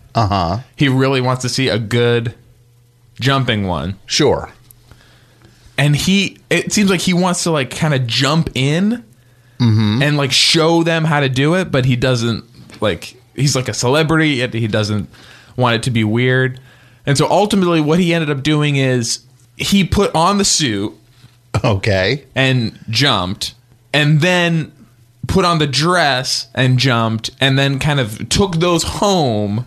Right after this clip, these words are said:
Speaker 1: Sure.
Speaker 2: and stitched it all together.
Speaker 1: Comp. He comped it up.
Speaker 2: He, yes, he did a
Speaker 1: Yeah.
Speaker 2: comp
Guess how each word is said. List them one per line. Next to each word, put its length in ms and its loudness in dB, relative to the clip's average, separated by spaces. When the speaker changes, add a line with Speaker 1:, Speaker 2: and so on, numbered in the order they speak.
Speaker 1:
Sure. 580 0
Speaker 2:
and 200 0
stitched 680 -2
it 380 -2
all 320 2
together. 720 -2
Speaker 1:
Comp. 360 0
He 80 -4
comped 400 -4
it 100 0
up. 260 0
Speaker 2:
He, 260 2
yes, 440 0
he 100 2
did 160 2
a 20 0
Speaker 1:
Yeah. 60 -4
Speaker 2:
comp 380 -2